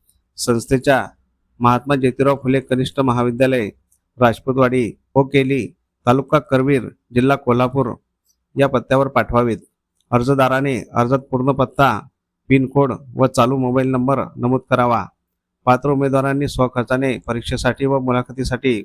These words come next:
उपस्थित राहावे. प्राप्त अर्जाची छाननी करून लेखी परीक्षेचे पत्र पात्र उमेदवारांस पाठविण्यात येईल. पात्र उमेदवारांनी दोनशे गुणांची लेखी परीक्षा पदाच्या अनुषंगाने व सामान्य ज्ञानावर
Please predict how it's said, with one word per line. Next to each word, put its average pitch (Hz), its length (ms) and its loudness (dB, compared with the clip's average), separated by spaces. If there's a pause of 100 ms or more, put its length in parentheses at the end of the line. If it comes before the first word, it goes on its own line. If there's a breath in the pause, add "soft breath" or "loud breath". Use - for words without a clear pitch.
उपस्थित 123 380 -6
राहावे. 117 320 -2 (960)
प्राप्त 131 280 2
अर्जाची 135 400 0
छाननी 127 420 -2
करून 135 340 0 (420)
लेखी 123 260 0
परीक्षेचे 131 480 -2
पत्र 131 420 -2 (300)
पात्र 123 240 0
उमेदवारांस 135 600 -2 (160)
पाठविण्यात 131 460 0
येईल. 127 260 0 (560)
पात्र 127 260 2
उमेदवारांनी 139 680 0
दोनशे 120 360 -2
गुणांची 131 420 -2
लेखी 123 220 -4
परीक्षा 131 500 -2 (540)
पदाच्या 127 340 0
अनुषंगाने 131 640 -2 (260)
व 139 80 2
सामान्य 127 420 0
ज्ञानावर 135 460 0